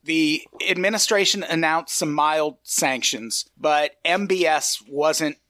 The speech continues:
even mentioned by name. And when Biden was asked questions about whether he was planning to punish the crown prince directly, he refused to answer. But they did announce a program called the Khashoggi Ban,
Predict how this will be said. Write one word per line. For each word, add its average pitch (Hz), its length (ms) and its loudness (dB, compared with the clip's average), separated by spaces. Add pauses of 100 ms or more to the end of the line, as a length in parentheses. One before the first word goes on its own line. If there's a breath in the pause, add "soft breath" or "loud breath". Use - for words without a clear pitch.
even 147 320 -2
mentioned 131 460 -2 (280)
by 135 180 0
name. 117 440 -6 (320)
And 143 440 0
when 147 560 0
Biden 156 640 0
was 151 220 -2
asked 135 240 0
questions 160 680 -2
about 139 300 -4
whether 139 220 0
he 127 100 -8
was 110 140 -4
planning 170 600 0 (180)
to 151 260 0
punish 143 560 0
the 147 80 -8
crown 131 400 -2
prince 139 340 -4
directly, 139 600 -2 (120)
he 131 240 -2 (200)
refused 127 520 -4 (440)
to 120 120 -4
answer. 107 380 -10 (160)
But 170 160 -4
they 175 140 2 (120)
did 277 300 4
announce 160 480 2
a - 80 -4
program 180 480 0
called 196 260 0
the 196 60 -8
Khashoggi 285 760 0
Ban, 135 460 -4